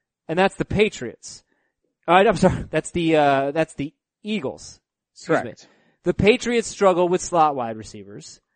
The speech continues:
Speaker 1: but I don't want Keelan Cole or Allen Hurns. Um, so I don't have much faith in Brandon Cooks 'cause,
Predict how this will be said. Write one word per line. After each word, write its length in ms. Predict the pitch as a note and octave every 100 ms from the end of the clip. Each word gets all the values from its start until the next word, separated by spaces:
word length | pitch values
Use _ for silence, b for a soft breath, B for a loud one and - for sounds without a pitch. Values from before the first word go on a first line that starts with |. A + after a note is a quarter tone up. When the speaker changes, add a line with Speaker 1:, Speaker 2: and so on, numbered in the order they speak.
| _ _ _
Speaker 1:
but 420 | C3 D3 C#3 -
I 60 | D3
don't 240 | D#3+ G#3
want 240 | G3+ F#3+ -
Keelan 300 | F#3+ D#3+ D3
Cole 400 | C#3 B2 D3+ F3+
or 100 | D3
Allen 260 | D3 D3+ C#3+
Hurns. 500 | C3+ B2+ E3 - - _ _ _ _ _ -
Um, 480 | E3 D#3 D#3 D3 D3 -
so 240 | - F#3+
I 120 | F3+
don't 140 | F3 G#3+
have 180 | A#3+ F#3+
much 200 | F#3+ -
faith 320 | F3+ E3 E3
in 100 | C#3+
Brandon 300 | D#3 D#3 D3+
Cooks 260 | A3 A3
'cause, 180 | - F#3